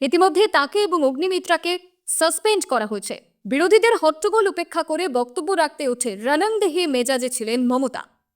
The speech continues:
এদিন বিজেপিকে তীব্র আক্রমণ করেন তিনি। গেরুয়া শিবিরকে উদ্দেশ্য করে মমতা বলেন, "এরা গদি চোর, এরা ভোট চোর।" এদিন ভিন রাজ্যে বাঙালি হেনস্থা নিয়ে সরব মমতা।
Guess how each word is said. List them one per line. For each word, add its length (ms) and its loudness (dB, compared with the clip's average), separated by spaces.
এদিন 240 2
বিজেপিকে 440 0
তীব্র 360 2
আক্রমণ 320 -2
করেন 300 2
তিনি। 380 -4
গেরুয়া 260 2
শিবিরকে 440 0
উদ্দেশ্য 500 -2
করে 260 0
মমতা 360 0
বলেন, 340 -2
"এরা 200 4
গদি 340 2
চোর, 280 -6
এরা 240 2
ভোট 240 4
চোর।" 260 -8
এদিন 260 2
ভিন 240 0
রাজ্যে 340 2
বাঙালি 340 0
হেনস্থা 440 -2
নিয়ে 180 0
সরব 400 -4
মমতা। 380 -2